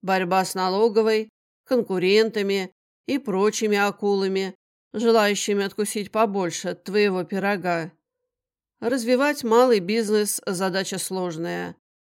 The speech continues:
Делать это женщине, в моём случае,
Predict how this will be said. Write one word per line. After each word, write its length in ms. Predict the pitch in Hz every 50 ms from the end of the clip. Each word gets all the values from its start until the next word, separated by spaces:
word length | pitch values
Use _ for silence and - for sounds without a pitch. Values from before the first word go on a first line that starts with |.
| _ _ _ _ _ _
Делать 340 | - 180 208 214 202 214 202
это 220 | 220 208 - 202
женщине, 800 | 190 185 214 240 269 285 294 294 - - 170 170 170 160 160 160 _ _ _ _ _
в 160 | - 190 202
моём 420 | 214 220 214 214 208 190 180 170 165
случае, 800 | - - - 190 180 175 160 - - - 175 165 165 160 -